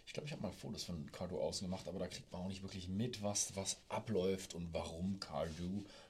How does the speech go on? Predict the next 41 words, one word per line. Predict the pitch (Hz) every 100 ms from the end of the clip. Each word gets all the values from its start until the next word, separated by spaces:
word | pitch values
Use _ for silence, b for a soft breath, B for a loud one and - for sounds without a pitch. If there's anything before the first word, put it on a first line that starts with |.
| B
Cardew | - 85 80 78 117 117 -
ist. | - - -
Also | 85
da | 80
muss | 87
man | 90
schon | 85 85
rein | 78 87 87
und | 85
wirklich | 82 - -
die |
Produktion | 104 - - - 92 101
kennenlernen. | - - 98 85 - - - B B B B B B B B
Nichtsdestotrotz, | 180 180 151 139 156 -
ich | 123 113
probiere | - 104 127
ihn | 123
heute | 135 131 135
und | 110 101 -
der | 95 - -
heißt | 90 - -
Amber | 85 90 87 85 76 76
Rock. | 80 - -
Also | 80 80
Amber, | 85 101 123 127 127 B B B
soweit | 107 98
ich | -
das | -
weiß, | 95 92 90
ist | -
Bernstein | - 87 107 - 110 98
und | 76 80
die | 82
haben | 92
sich | 82 -
inspirieren | 87 - 87 - 107
lassen | 90 76 87 73 B B B
durch | - 78
den | 78 76 71 69
warmen, | 71 78 85 90 82 78 - B B
flüssigen | - - 80 69 71 - 73 71 69 69